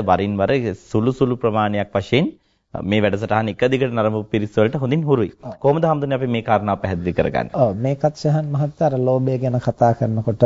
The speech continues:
Speaker 2: අපි සිහිපත් කළා. ඊළඟට ඊර්ෂ්‍යාව ගැන කතා කරනකොටත් මේ පරාර්ථකාමතා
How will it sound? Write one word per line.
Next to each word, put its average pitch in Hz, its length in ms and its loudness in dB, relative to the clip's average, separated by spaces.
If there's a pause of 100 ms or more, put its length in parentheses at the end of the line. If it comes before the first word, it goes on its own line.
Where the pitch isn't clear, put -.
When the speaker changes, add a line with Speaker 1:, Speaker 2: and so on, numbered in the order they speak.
(120)
Speaker 2:
අපි 123 240 -2
සිහිපත් 113 500 -2
කළා. 107 300 0 (440)
ඊළඟට 165 340 2 (100)
ඊර්ෂ්‍යාව 220 680 0
ගැන 220 200 0
කතා 202 380 0
කරනකොටත් 185 720 0
මේ 190 140 -2
පරාර්ථකාමතා 151 1040 0